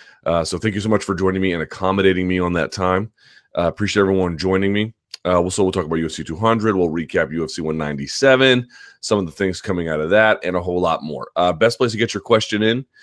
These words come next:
is gonna be on M M A fighting dot com. Comments that turn green get priority but not exclusivity. And you can get at me on Twitter at S B N Luke Thomas. Um, yeah. Oh, I'm on Snapchat too, the Luke Thomas seventy-nine.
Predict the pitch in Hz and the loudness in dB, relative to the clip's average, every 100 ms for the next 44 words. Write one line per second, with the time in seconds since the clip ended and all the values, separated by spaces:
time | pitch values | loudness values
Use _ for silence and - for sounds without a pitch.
0 | - - 92 104 92 101 80 95 85 98 | -20 -14 -6 -2 0 0 0 0 0 -2
1 | 98 95 95 92 92 87 78 - 107 110 | -2 0 2 4 2 -2 -2 -2 0 0
2 | 107 98 95 90 78 95 87 82 87 98 | -2 -2 0 -2 -6 -6 -6 -4 -4 -2
3 | 87 85 - 85 85 90 82 80 80 76 | -2 -4 -2 0 2 0 -2 -4 -6 -6
4 | - 73 73 - 113 120 117 _ _ _ | -8 -10 -8 -2 0 0 -4 _ _ _
5 | 92 92 92 95 92 92 87 - 92 87 | -8 -2 2 6 6 6 2 4 4 4
6 | 80 87 - 87 - 85 85 82 82 - | 2 2 2 0 0 -4 -4 -2 -6 -4
7 | 80 78 76 - - _ _ _ _ 78 | -2 -2 -4 -6 -8 _ _ _ _ -6
8 | 78 76 73 71 71 73 _ _ _ - | -4 -4 -4 -6 -8 -12 _ _ _ -12
9 | _ 80 90 - - 110 - 92 98 90 | _ 2 2 4 4 4 4 0 0 0
10 | - 101 82 92 76 - 87 62 - - | 0 0 0 0 -2 -2 -6 -6 -12 -20
11 | 80 98 101 76 95 - 92 87 80 - | -6 -2 -2 -2 -4 -4 -2 -2 -6 -10
12 | - 87 80 76 73 64 55 | -4 -2 -2 -6 -8 -10 -12